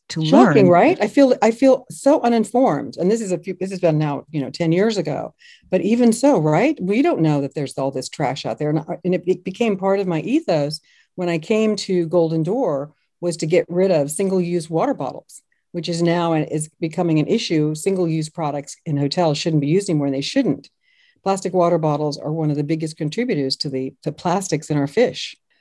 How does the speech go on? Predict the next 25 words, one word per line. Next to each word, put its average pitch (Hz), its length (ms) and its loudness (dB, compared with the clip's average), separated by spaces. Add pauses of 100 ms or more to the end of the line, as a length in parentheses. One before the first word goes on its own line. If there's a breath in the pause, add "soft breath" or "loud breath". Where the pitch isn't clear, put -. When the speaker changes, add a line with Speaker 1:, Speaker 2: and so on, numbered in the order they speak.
(100)
Speaker 2:
So 165 180 0
we 185 240 4
found 185 320 2
a - 20 -2
system 190 400 -2
which 156 220 0
they 165 140 0
said 165 200 -4
in 160 80 -4
hospitality 165 640 -4
you 147 60 -4
could 156 160 -6
never 147 220 -2
do 156 360 -2
because 151 320 -6
of 139 160 -6
sanitary 156 800 -2
Speaker 1:
Mm-hmm. 160 180 0
Speaker 2:
and 147 140 2
distribution 185 520 -2
issues. 151 340 -2 (240 soft breath)
It 151 140 -6
couldn't 180 200 4
be 160 100 4
done. 165 420 0